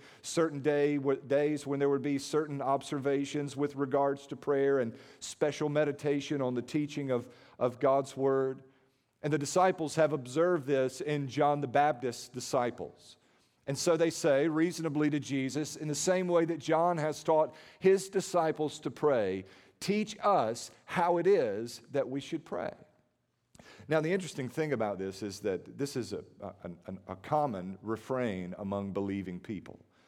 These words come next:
It's frequent for me to be in conversation with someone and them to ask or to comment, "I just don't feel as though I know how to pray.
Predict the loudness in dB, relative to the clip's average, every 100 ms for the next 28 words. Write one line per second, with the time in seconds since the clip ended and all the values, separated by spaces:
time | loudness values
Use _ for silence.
0 | _ _ _ _ _ -8 -8 -16 -20 -20
1 | 0 2 2 -2 -12 -10 -8 -4 -4 -2
2 | -2 -4 -4 -4 -4 -4 -4 -4 -6 -8
3 | -10 -6 -4 -2 -2 -2 -4 -8 -8 -6
4 | -2 0 0 -4 -10 -20 _ _ _ _
5 | -4 -2 -2 -10 -10 -2 0 0 -4 -8
6 | -12 _ _ _ _ _ -4 -2 -2 -2
7 | -2 -4 -6 -4 0 2 0 0 0 2
8 | 2 0 -2 0 0 -2 -4 -6 -8 -20
9 | -6 -4 -4